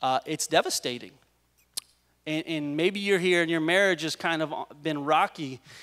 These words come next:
And my question to you is, where is God in all of this? Like, what is his priority? Because he wants, he wants you. He, he wants you as a child.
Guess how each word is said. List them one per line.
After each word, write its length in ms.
And 120
my 100
question 440
to 80
you 140
is, 160
where 320
is 160
God 380
in 100
all 260
of 100
this? 500
Like, 300
what 320
is 120
his 200
priority? 640
Because 300
he 120
wants, 460
he 160
wants 260
you. 380
He, 220
he 120
wants 240
you 100
as 140
a 60
child. 600